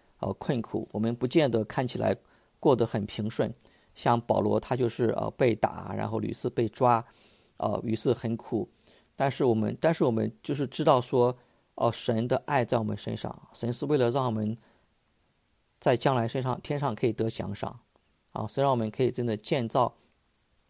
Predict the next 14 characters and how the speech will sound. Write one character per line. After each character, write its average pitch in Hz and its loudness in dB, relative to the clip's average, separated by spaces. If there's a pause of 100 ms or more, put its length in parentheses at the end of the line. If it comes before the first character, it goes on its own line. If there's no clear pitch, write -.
(520)
一 117 -6
个 120 2
强 110 -4
壮、 120 2
一 113 -2
个 117 -2
信 120 -4
心 113 -6
在 120 -2
我 110 -2
们 110 -8
的 113 -6
身 - -8
上， - -10